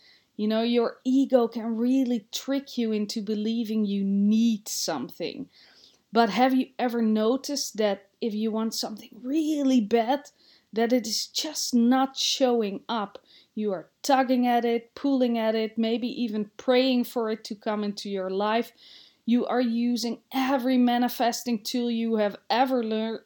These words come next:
learned, and still it's not showing up. And I hear it all the time from my clients. "Maartje, I'm doing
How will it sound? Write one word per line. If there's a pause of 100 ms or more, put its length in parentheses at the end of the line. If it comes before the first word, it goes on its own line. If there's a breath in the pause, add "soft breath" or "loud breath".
learned,
and
still
it's
not
showing
up. (520 soft breath)
And
I
hear
it (100)
all
the
time
from
my
clients. (400 soft breath)
"Maartje,
I'm
doing